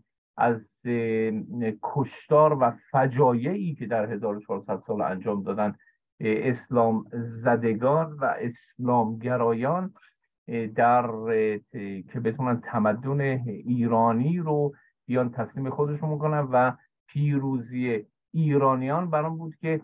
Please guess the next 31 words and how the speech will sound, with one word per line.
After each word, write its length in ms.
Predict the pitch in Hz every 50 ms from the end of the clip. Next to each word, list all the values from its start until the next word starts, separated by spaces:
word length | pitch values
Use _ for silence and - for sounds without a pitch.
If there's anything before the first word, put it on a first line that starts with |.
| - _ _ _ _ -
اه، 380 | 113 117 113 113 113 113 110 107
آمدن 720 | - - - - 123 123 123 127 143 160 170 175 175 160
اسلام 560 | - 135 131 - - _ - 147 151 151 143
رو 400 | 135 139 139 139 131 131 127 123 - _ 117 104 101
در 260 | 113 117 131 160 180
بر 260 | 170 170 165 160 156
گرفتن، 640 | 147 143 135 131 127 - - 123 123 120 120 120 120 117 - -
اسلام 640 | 120 117 - _ - 123 120 117 113 110 104 107 107 107
زده 280 | 107 113 110 117 160
شدن، 300 | 165 - 196 180 175 175
ولی 240 | 165 147 127 123 123
از 480 | 123 - 98 117 120 117 107 101 104 -
طرف 200 | - - 110 110
دیگه 260 | - 110 101 104 104
تمدن 540 | 104 - - 110 107 101 95 - 127 135 131
خودشون 440 | 123 - 131 123 123 123 - - 117
رو 60 | 117
آمدن، 520 | 110 98 95 101 107 110 120 123 120 120 - _ _ _ _ _ _ _
اه، 140 | - 107 110
و 240 | 110 110 113 113 113 - -
ترجمه 800 | - - 131 131 131 131 131 123 117 131 131 131 143 175 175
کردن، 560 | 151 - 135 101 98 104 - 104 98 95 92 - _ _ _ _ _ _ -
اه، 160 | 110 110 107
به 180 | 101 101 107 104
زبان 400 | - 110 101 98 101 110 120 131
عربی 440 | 123 113 123 127 131 135 156 170
و 100 | 160 151
از 240 | 131 113 127 123 123
این 160 | 123 127 123 151
روز 180 | 156 160 156
که 260 | - 156 147 147 143